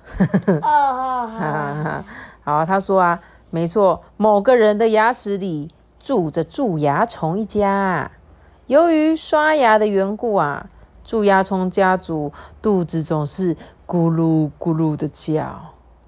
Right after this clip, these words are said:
Speaker 1: 因为刷得太干净的家里啊，没有食物可以吃。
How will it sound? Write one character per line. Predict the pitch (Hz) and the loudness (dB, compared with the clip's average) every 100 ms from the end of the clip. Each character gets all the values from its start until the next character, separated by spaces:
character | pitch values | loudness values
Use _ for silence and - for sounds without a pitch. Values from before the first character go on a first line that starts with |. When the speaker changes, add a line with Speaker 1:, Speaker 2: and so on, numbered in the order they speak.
| _ | _
Speaker 1:
因 | 196 202 214 | -4 0 2
为 | 226 220 196 185 - - | 4 4 0 -4 -14 -20
刷 | - - 262 | -8 -2 -2
得 | 254 | -2
太 | 240 254 | -4 -6
干 | 240 233 233 | -4 -4 -4
净 | 247 233 | -6 -4
的 | 208 | -4
家 | 196 220 202 | -2 -2 -2
里 | 202 190 175 | -2 -2 -2
啊， | 160 165 - - _ | -2 -6 -14 -20 _
没 | 202 208 254 | -2 -2 -2
有 | 220 | -4
食 | 185 - 185 190 214 | -4 -6 -6 -4 -4
物 | 240 226 | -4 -6
可 | 196 - 190 208 | -6 -2 0 0
以 | 226 175 | 0 -4
吃。 | 151 - 226 214 214 208 180 139 | -6 -8 -4 -2 -2 0 -2 -4